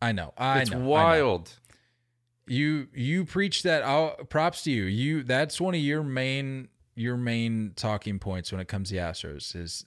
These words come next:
Speaker 1: doesn't matter
Speaker 2: They
Speaker 1: what
Speaker 2: just,
Speaker 1: happens during the
Speaker 2: they
Speaker 1: middle.
Speaker 2: know
Speaker 1: They,
Speaker 2: how to clutch
Speaker 1: they,
Speaker 2: up.
Speaker 1: yeah, they lock it in once it, once the calendar flips to September.
Speaker 2: Yeah.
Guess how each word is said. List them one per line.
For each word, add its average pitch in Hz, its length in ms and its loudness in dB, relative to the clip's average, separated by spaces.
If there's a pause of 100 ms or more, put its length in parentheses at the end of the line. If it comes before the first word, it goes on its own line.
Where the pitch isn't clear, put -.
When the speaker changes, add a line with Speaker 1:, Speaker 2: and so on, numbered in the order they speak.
(120)
Speaker 1:
doesn't 98 280 -6
matter 98 260 -2
Speaker 2:
They 85 100 -2
Speaker 1:
what 104 160 -2
Speaker 2:
just, 95 280 0
Speaker 1:
happens 113 220 -2
during 98 180 -2
the 92 80 -4
Speaker 2:
they 101 60 -4
Speaker 1:
middle. 131 280 2
Speaker 2:
know 98 180 2
Speaker 1:
They, - 80 0
Speaker 2:
how 85 140 2
to 80 120 -2
clutch 82 360 -2
Speaker 1:
they, 117 160 0
Speaker 2:
up. 107 220 -8 (180)
Speaker 1:
yeah, 90 200 -4
they 101 220 -2
lock 131 400 -2
it 113 100 -6
in 107 300 -2
once 104 280 -4
it, 101 100 -8 (220)
once 104 220 -4
the 98 60 -10
calendar 92 320 -6
flips - 280 -10
to 90 80 -10
September. - 540 -14 (460)
Speaker 2:
Yeah. 78 240 -2